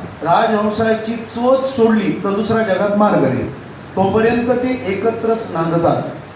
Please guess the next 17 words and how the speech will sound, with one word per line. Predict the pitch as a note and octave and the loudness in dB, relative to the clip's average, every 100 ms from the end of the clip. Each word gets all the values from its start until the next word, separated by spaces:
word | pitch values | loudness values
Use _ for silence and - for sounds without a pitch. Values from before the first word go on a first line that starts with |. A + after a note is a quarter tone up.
| - - - - - - - - | -20 -18 -18 -18 -20 -20 -20 -4
या | G#3 | 0
सगळ्या | G#3+ G#3+ G#3 A#3+ | 0 2 2 4
बाबी | A#3+ A#3+ | 4 2
मांडण्याचं | A#3 A3+ A3 G#3+ G#3+ | 2 2 0 -2 -2
कारण, | G3 F3 D3+ D3+ - - - - - - - - - - - - F3 | 0 2 0 -2 -6 -14 -18 -18 -20 -20 -20 -20 -20 -20 -20 -8 0
या | G#3+ A3 A3+ A3 | 2 4 4 2
साठाव्या | - - F#3 F3+ F#3 F#3 G#3 A#3 | -4 -6 0 2 2 0 2 2
वर्षाला | A3 F#3 F3 G#3+ G#3 - - - - - - - - - - | 2 0 -2 0 2 0 -2 -10 -16 -18 -18 -20 -18 -10 -4
इतकं | E3 - - B3+ | -4 -4 -2 0
व्यापक | A#3 G#3+ A3 A3+ | 4 2 2 0
रूपाने | A3 A3 A3 A3+ | 0 0 0 0
घेण्याची | G3 F#3 G#3 G#3+ - C#3+ - - - - - - | -2 -2 -2 -2 -4 -8 -8 -14 -18 -18 -16 -6
यामागे | E3+ G3+ A3 A3+ | -2 0 0 -2
कारण | A#3 A3 F3+ G#3+ A3+ | -2 0 2 2 0
मीमांसाची | G#3+ G#3 G#3+ G#3+ A3 G#3 G#3+ | -2 0 0 0 -2 -2 -4
मोठी | G3 G3 G3 A3 | -6 -6 -4 -4
एक | A3+ - | -4 -6